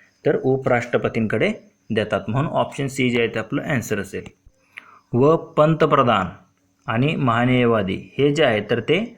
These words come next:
राष्ट्रपतीकडे राजीनामा देतात. पुढील प्रश्न पाहूयात. पहिली संख्या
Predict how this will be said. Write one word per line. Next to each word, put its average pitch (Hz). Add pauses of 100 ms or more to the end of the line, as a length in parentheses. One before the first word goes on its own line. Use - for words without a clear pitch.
राष्ट्रपतीकडे 120 (120)
राजीनामा 117
देतात. 185 (680)
पुढील 143
प्रश्न 165
पाहूयात. 156 (920)
पहिली 143
संख्या 165